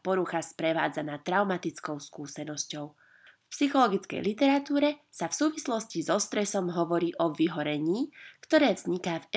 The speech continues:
emočne náročných a dlho pretrvávajúcich situáciách. Riešenie posttraumatickej stresovej poruchy je u klinického psychológa.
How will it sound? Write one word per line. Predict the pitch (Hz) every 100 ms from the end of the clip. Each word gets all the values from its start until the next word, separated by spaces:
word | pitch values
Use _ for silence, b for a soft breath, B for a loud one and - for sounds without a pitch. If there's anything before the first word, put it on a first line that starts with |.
| 202
emočne | 185 - 156
náročných | 156 196 226 208 - 185 175 - -
a | 151
dlho | 139 226 247 240
pretrvávajúcich | 160 147 151 151 156 156 151 - 214
situáciách. | - 143 - 143 143 - 165 151 156 - _ _ _ b b b b
Riešenie | 196 254 285 349 269 180
posttraumatickej | 185 220 - 208 190 185 185 - 160
stresovej | 151 190 208 214 165 143
poruchy | 170 196 190 - 170
je | 160
u | -
klinického | - 185 185 180 185 170
psychológa. | - - 156 151 139 139 151